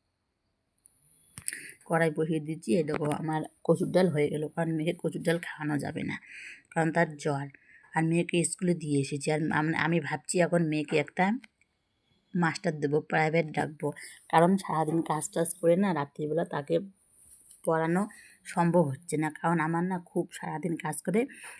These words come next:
রাত্রিবেলা সন্ধ্যাতে ঘুম পায়, আমি এখন ঘুমিয়ে পড়ছি, তারপরে আবার কোন, সারাদিন কাজ করে রাত্রিবেলা আর তাকে বই পড়ান ইচ্ছে করে না,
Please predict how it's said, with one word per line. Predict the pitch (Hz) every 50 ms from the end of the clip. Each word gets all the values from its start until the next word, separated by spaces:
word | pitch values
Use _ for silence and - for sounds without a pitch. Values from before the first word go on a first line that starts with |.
| - _
রাত্রিবেলা | 165 151 - - 180 170 151 156 160 170
সন্ধ্যাতে | 170 - 160 156 160 160 160 160 160 156
ঘুম | 156 147 147 151 147
পায়, | 143 180 190 208
আমি | 202 160 160 160 160
এখন | 151 156 165 165 147
ঘুমিয়ে | - - - 156 160 165 170 175
পড়ছি, | 175 - 165 - - - 190 196 220 214 - - - - - - - - _ _
তারপরে | - 165 160 156 170 170 165
আবার | 151 165 160 160 - -
কোন, | - 180 175 - - - - - -
সারাদিন | - - 170 160 165 160 170 160
কাজ | - 160 151 - - -
করে | - 180 180
রাত্রিবেলা | 165 139 - _ - - 156 165 156 165 165
আর | 156 -
তাকে | - 170 151 170 160 156
বই | 151 156 156 156 147
পড়ান | - 165 160 160 156 - - - - - - - - - -
ইচ্ছে | 170 - - - - 170
করে | 170 - 160 160 160
না, | 170 175